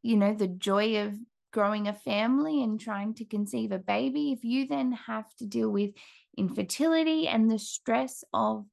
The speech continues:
month after month getting negative tests, negative tests, negative tests,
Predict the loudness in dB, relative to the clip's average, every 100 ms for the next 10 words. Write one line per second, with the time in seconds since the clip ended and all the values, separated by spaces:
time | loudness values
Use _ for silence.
0 | _ 0 2 4 2 0 -4 -6 -4 -2
1 | 0 0 -2 -4 -4 -2 -2 -2 -2 -4
2 | -6 -8 -8 -4 -2 0 0 -2 -6 -8
3 | -4 -2 0 0 -2 -4 -6 -6 -6